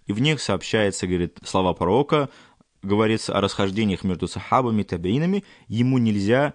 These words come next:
следовать тому, что там есть. Ну, то есть то, то, что ему захочется. "ويتخير ويقضي به ويعمل به". И, и, говорит, чтобы он выносил решение, выбирал оттуда, ему это нельзя.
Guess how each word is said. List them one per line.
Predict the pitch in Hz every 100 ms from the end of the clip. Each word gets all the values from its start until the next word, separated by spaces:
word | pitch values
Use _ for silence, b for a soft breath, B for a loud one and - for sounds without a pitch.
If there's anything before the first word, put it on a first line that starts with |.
| _ -
следовать | - 120 107 95 90
тому, | 98 120
что | 147 -
там | 107 98
есть. | 90 85 - _ _ _ _ _ _ _ 240
Ну, | -
то | 117
есть | -
то, | 113
то, | 139
что | 135 117
ему | 104
захочется. | 101 92 - - 85 - b b b b
"ويتخير | 107 123 135 - 180 170 143 131 -
ويقضي | 101 104 107 - 110 139 143 b b
به | - 113 123
ويعمل | 107 107 107 98 95 87
به". | 98 107 123 b b b -
И, | 131 127
и, | 123 127
говорит, | 98 127 110
чтобы | 139 127
он | 127
выносил | 117 123 - 135 139 120 b b
решение, | 104 101 110 117 117 110
выбирал | 110 104 101 113 107
оттуда, | 110 98 95
ему | 110 120
это | 123 117
нельзя. | 110 98 85